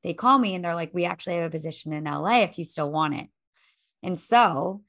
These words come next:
that's where the L A journey of SoulCycle began, of being a studio manager, all those good things, which then eventually led to me auditioning to become an instructor and then going to training in New York and then getting placed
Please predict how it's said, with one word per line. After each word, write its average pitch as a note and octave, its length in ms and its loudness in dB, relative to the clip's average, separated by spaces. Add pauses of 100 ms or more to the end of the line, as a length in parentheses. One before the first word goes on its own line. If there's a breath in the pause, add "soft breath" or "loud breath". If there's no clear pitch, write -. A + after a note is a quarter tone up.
(300)
that's G3 320 6
where F3+ 220 2
the F3 160 -4
L F3 160 -2
A F3 120 -2
journey D#3 640 -8
of D#3 100 -10
SoulCycle - 580 -6
began, D3+ 320 -4
of - 100 -8
being D3 240 -8
a C#3+ 40 -12
studio A3 360 -4
manager, F#3 400 -4
all D#3 240 -2
those E3 240 -2
good E3 200 -2
things, D3+ 380 -2
which - 380 -6
then D#3 140 -2
eventually D3 480 -6
led C#3+ 300 -8
to - 120 -12
me C#3 380 -4 (100)
auditioning D#2 720 -12 (520)
to - 40 -20
become D3 240 -4
an C#3 60 0
instructor F#3 880 0 (400)
and D#3 140 -6
then D3 140 -6
going C#3+ 260 -8
to - 100 -18
training D3 380 -4
in C#3+ 80 -2
New C#3+ 120 -4
York C#3+ 480 -2
and C#3+ 140 -6
then C#3 120 -8
getting - 260 -10
placed - 480 -12